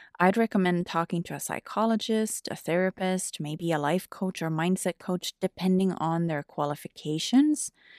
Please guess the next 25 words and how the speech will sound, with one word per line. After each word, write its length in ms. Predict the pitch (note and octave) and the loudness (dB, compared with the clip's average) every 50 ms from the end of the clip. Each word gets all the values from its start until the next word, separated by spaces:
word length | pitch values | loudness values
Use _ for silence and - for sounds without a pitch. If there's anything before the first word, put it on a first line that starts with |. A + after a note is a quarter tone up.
| - - - - - - _ _ _ _ _ _ _ _ _ - | -20 -20 -20 -20 -20 -20 _ _ _ _ _ _ _ _ _ 4
And 160 | F#3+ F#3+ F#3 | 4 6 6
just 220 | F#3 F#3 F#3 - | 6 4 2 2
to 80 | - F#3 | -2 -2
clarify, 640 | - - F3 E3+ D#3+ D#3+ E3+ - E3 D3 D3+ D3+ D#3 | 2 4 4 6 6 4 4 4 4 4 4 4 2
while 440 | - - - G#3 E3 D#3+ D#3+ D#3+ | 0 -4 -2 2 4 4 6 6
I'm 220 | D#3+ E3 F3 F#3+ G3 | 6 6 8 8 6
a 60 | G#3 | 6
psychologist 720 | - F#3+ E3+ E3+ - - D#3 D#3 D#3 - - D#3 - - | 4 2 0 0 0 0 0 0 0 0 -2 -4 -6 -4
by 140 | - D#3+ D#3+ | -4 -4 -4
training, 540 | D#3+ - - F3+ E3+ E3 D#3+ D#3 D#3 D#3 - - _ _ _ _ _ | -4 -4 -2 0 0 0 0 0 -2 -2 -4 -6 _ _ _ _ _
I'm 200 | - E3 F3 F3+ | 0 2 2 4
not 180 | F3 E3+ D#3 D3 | 4 4 2 2
a 60 | D#3 | 0
therapist, 680 | - - B3 C4 C4 B3+ - B3 B3 - - - - - - | 2 2 4 4 4 2 2 0 0 0 -2 -6 -6 -4 0
and 320 | F#3 F3+ F3+ F3+ F3+ F3+ - - - - - - - _ _ - | 0 2 2 2 2 0 -2 -8 -20 -20 -20 -20 -20 _ _ -4
I'm 340 | - E3+ E3+ F3 F3 E3+ E3 | 0 2 4 6 6 6 4
not 280 | D#3+ D#3+ D#3+ E3 E3 - | 4 2 2 2 0 0
saying 280 | - F#3+ F3 F3+ F3+ F3 | 2 2 4 4 4 4
that 140 | - - - | 2 0 -2
you 100 | F3 E3 | -2 -2
should 260 | - F3 F3 E3 - | -2 -2 -4 -2 -2
work 300 | D#3+ D#3 D3+ - - - | -2 -2 -2 -4 -6 -6
with 180 | D#3+ D#3+ - | -6 -4 -2
me 440 | - E3 E3+ E3+ E3+ E3 E3+ E3+ - _ _ _ _ _ _ _ _ _ - | 0 0 2 2 2 2 0 0 -2 _ _ _ _ _ _ _ _ _ -2
or 180 | F3+ E3 D#3+ | 0 0 0